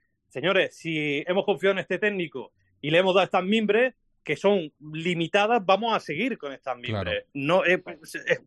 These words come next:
Speaker 1: o, o vamos a esperar a este señor a darle más en enero,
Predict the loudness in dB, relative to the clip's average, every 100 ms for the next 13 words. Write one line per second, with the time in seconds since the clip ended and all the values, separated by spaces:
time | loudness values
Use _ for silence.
0 | 2 4 6 6 4 6 4 2 2 2
1 | 2 0 -4 _ -4 -4 -2 -4 -2 -2
2 | -2 -2 -2 0 0 -2 -4 -2 -4 -6
3 | -8 -6 -4 -4